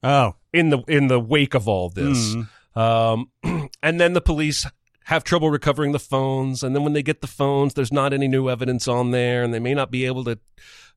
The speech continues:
Speaker 2: So now they're looking into a civil case. But if we do that, then they're gonna pry into all this, and you're gonna have to go on T V. And
Speaker 1: But the video
Speaker 2: the
Speaker 1: doesn't show exactly what happened.
Speaker 2: I'm gonna tell you right now, the movie never tells you exactly what happens.
Speaker 1: That's
Speaker 2: The
Speaker 1: interesting.
Speaker 2: movie is not interested in that.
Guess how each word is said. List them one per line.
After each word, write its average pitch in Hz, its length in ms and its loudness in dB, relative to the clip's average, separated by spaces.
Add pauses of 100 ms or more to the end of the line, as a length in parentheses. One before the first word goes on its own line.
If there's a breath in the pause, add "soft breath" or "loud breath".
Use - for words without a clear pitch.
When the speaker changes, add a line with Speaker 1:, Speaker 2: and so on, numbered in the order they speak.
(160 loud breath)
Speaker 2:
So 131 100 -2
now 131 160 2
they're 139 120 0
looking 139 280 0
into 120 180 -2
a 110 60 -2
civil 147 360 -2
case. 123 440 -4
But 107 120 -6
if 104 120 -10
we 117 60 -6
do 135 180 -4
that, 143 360 2
then 131 100 -4
they're 123 80 -2
gonna 120 180 -6 (120)
pry 135 260 -2
into 131 180 -4
all 123 180 -4
this, 143 380 -2
and 110 80 -4
you're 110 100 -2
gonna 127 120 -2
have 127 100 -4
to 127 80 -8
go 123 140 -2
on 113 120 -2
T 160 240 -8
V. 143 360 -2
And 120 180 -4 (760 loud breath)
Speaker 1:
But 160 60 -2
the 156 80 0
video 277 240 4
Speaker 2:
the 214 60 4
Speaker 1:
doesn't 165 240 2
show 156 400 2
exactly 123 440 0
what 110 200 -2
happened. 113 360 -2
Speaker 2:
I'm 214 100 6
gonna 285 140 4
tell 208 160 2
you 170 120 6
right 175 200 6
now, 185 140 4
the 156 100 4
movie 151 420 2
never 113 200 -2
tells 101 320 -4
you 104 80 -2
exactly 95 400 -6
what 82 120 -14
happens. 76 360 -14
Speaker 1:
That's 147 440 -6
Speaker 2:
The 127 80 -10
Speaker 1:
interesting. 151 260 4
Speaker 2:
movie 240 180 0
is 196 120 -2
not 202 220 6
interested 160 400 0
in 104 120 -4
that. 85 240 -12